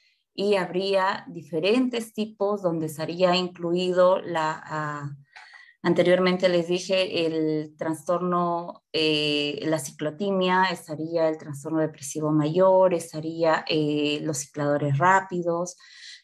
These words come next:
¿no? Eh, los trastornos bipolares, eh, tipo tres, ¿no? Aquí Scal lo, lo denomina como tipo tres, eh, el, el trastorno, eh, ah, bipolar inducido por,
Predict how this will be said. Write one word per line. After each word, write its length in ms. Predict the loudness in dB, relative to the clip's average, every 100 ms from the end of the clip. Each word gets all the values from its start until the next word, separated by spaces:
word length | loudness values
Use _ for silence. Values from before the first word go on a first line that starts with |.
| 0
¿no? 380 | 2 4 2 0
Eh, 340 | 0 0 -2
los 580 | -2 -2 -2 -4 -6 -12
trastornos 1120 | -8 -8 -2 0 2 2 2 2 0 -2 -6
bipolares, 880 | -8 -4 0 2 2 2 0 -4 -12 -20 -20 -20 -2
eh, 260 | 2 2 0
tipo 320 | -2 0 2
tres, 460 | 2 2 -2 -8 -12 -4
¿no? 220 | 0 0
Aquí 260 | -2 -6
Scal 380 | -6 -2 0 0
lo, 240 | 0 -2 -2
lo 160 | -2
denomina 560 | -2 -2 -2 -2 -4 -6
como 260 | -8 -6
tipo 320 | -6 -6 -6 -2
tres, 440 | 0 0 -4 -10
eh, 640 | -2 2 2 2 0 -2 -6 -16 _ _ _ _ _ _
el, 760 | 0 2 4 4 4 4 4 4 2 0
el 200 | -2 -2
trastorno, 1000 | -4 -8 -4 -2 0 0 0 -2 -4 -12 -4
eh, 680 | 0 2 2 0 -4 -6 -6
ah, 500 | -4 -2 -2 -6 -10 -18 _
bipolar 600 | -6 0 4 4 2 -4 -4
inducido 600 | -2 0 -2 -2 -4 0
por, 260 | 0 0